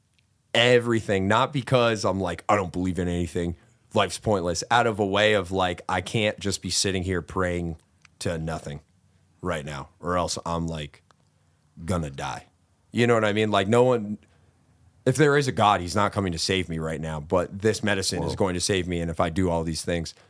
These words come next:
Speaker 1: so it's like, I had, I had to put, like, even if I wanted to believe in it, I had to put religion to the side, you know, and just, like,
Speaker 2: Mm-hmm.
Speaker 1: focus on what was there in the present, which was my health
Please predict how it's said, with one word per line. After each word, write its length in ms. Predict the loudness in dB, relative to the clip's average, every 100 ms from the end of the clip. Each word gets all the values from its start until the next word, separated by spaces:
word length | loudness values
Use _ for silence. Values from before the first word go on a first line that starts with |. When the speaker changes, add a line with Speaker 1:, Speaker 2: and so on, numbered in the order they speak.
| _ _ _ _
Speaker 1:
so 200 | 2 2
it's 100 | 4
like, 160 | 4 4 4
I 140 | 4
had, 260 | 6 2 2
I 100 | 2
had 80 | 0
to 80 |
put, 320 | -2 0 0 0
like, 260 | -2 -2
even 540 | -4 0 0 0 -4 -8 _ -6
if 140 | 0
I 80 | 2
wanted 240 | 4 2 2
to 40 |
believe 260 | 0 -2 -2
in 40 |
it, 80 | -2
I 120 | 0
had 60 | -2
to 40 |
put 160 | -2 -2
religion 400 | 0 0 0 -2
to 80 | -2
the 60 | 0
side, 300 | 0 -2 -4 _ _ -8
you 120 | -2
know, 180 | 0 -2 -2
and 100 | -2
just, 160 | 0 0
like, 140 | 0 0
Speaker 2:
Mm-hmm. 60 |
Speaker 1:
focus 540 | 0 0 2 0 -2 -6 _ _ _ -4
on 380 | -2 -2 -4 -2
what 180 | 0 0
was 140 | -2
there 220 | 0 0
in 180 | 0 -2
the 80 | -2
present, 400 | 0 0 0 -6
which 280 | -2 -2 0
was 180 | 0 0
my 140 | -2
health 360 | 0 2 0